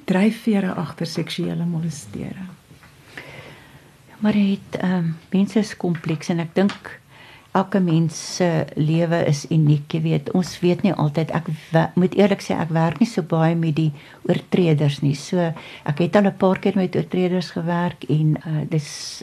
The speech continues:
Speaker 2: nie altyd maklik om te verstaan nie. Ek, eh, my belewenis is, eh, en my vermoede is die patriargale diskurs van ek is 'n man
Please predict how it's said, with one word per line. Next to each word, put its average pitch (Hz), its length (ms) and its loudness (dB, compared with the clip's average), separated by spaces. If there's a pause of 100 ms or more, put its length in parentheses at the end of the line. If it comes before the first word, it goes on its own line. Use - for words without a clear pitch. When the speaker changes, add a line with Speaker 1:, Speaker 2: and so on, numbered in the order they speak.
(100)
Speaker 2:
nie 196 240 0
altyd 202 300 -4
maklik 180 380 -2
om 170 100 -4
te 160 100 -4
verstaan - 520 -4
nie. 180 100 0
Ek, 196 180 -2 (380)
eh, 170 300 -2
my 165 220 2
belewenis 180 720 2
is, - 380 -4 (720)
eh, 151 340 2
en 165 120 -2
my 156 120 2
vermoede 170 600 0
is - 440 -4 (260)
die 156 100 0
patriargale 208 800 2
diskurs 160 640 -2
van 151 400 2 (480)
ek 165 120 -2
is 165 140 -4
'n 156 100 0
man 240 380 2